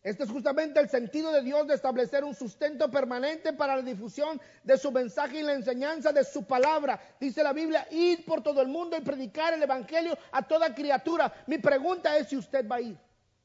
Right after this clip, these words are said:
Mi pregunta es si usted va a ir. Quiero preguntarle, ¿quién de ustedes va a ir a predicar el evangelio?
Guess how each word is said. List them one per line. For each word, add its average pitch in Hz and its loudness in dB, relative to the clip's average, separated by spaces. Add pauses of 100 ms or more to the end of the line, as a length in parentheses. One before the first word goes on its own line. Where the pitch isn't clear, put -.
(2750)
Mi 240 -4
pregunta 330 0
es 269 -2
si 302 -4
usted 285 -2
va 277 -2
a 277 0
ir. 233 -6 (2000)
Quiero 320 2
preguntarle, 285 2
¿quién 339 -6
de 359 -2
ustedes 302 2
va 269 4
a 269 4
ir 285 0
a 226 0
predicar 226 -6
el 220 -6
evangelio? 180 -10